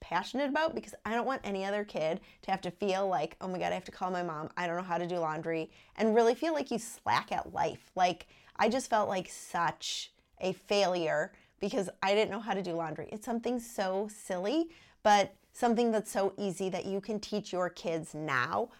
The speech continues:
how to do laundry. And then once they do laundry, they can be responsible for putting it away, which is why I always suggest two laundry baskets, a clean clothes and a dirty clothes. This will help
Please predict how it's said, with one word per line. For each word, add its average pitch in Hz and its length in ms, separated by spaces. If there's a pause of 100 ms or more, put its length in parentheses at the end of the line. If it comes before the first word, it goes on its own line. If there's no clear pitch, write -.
how 220 340
to 214 160
do 202 120
laundry. 160 600 (500)
And 269 100
then 277 180
once 233 220
they 240 100
do 233 120
laundry, 214 480 (200)
they 269 220
can 302 140
be 269 160
responsible 208 640
for 233 140
putting 175 340
it 147 100
away, - 260 (380)
which 214 140
is 185 100
why 180 320
I - 100
always 214 220
suggest 190 500
two - 160
laundry 165 580
baskets, - 720 (280)
a 180 140
clean 196 380
clothes 254 340 (100)
and 202 100
a 202 60
dirty 170 380
clothes. - 360 (260)
This - 200
will 226 140
help 277 440